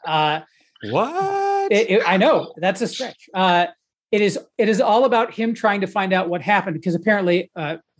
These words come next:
Speaker 1: through a casting director, he got word that he, he got, uh, Tom didn't like him because he had, quote, "dead eyes." So
Speaker 2: Hmm.
Speaker 1: he has been, uh,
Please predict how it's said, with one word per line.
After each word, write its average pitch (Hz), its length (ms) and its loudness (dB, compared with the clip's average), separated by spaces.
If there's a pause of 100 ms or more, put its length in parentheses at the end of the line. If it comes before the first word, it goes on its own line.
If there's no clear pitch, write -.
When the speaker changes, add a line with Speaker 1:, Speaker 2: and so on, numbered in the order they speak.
(100)
Speaker 1:
through 190 180 2
a - 40 4
casting 175 380 2
director, 165 340 2
he 165 120 2
got 156 180 0
word 151 300 0
that 156 80 -4
he, 160 260 0
he 165 140 -4
got, 156 220 -2 (280)
uh, 151 200 -6
Tom 156 260 0
didn't 147 160 0
like 143 180 0
him 143 80 0
because 135 160 -4
he 139 80 -4
had, 127 200 -6
quote, 147 260 -8
"dead 147 180 0
eyes." 139 380 -6 (420)
So 180 480 2
Speaker 2:
Hmm. 92 200 -6 (100)
Speaker 1:
he 226 260 2
has 190 220 0
been, 180 520 0 (180)
uh, 160 360 0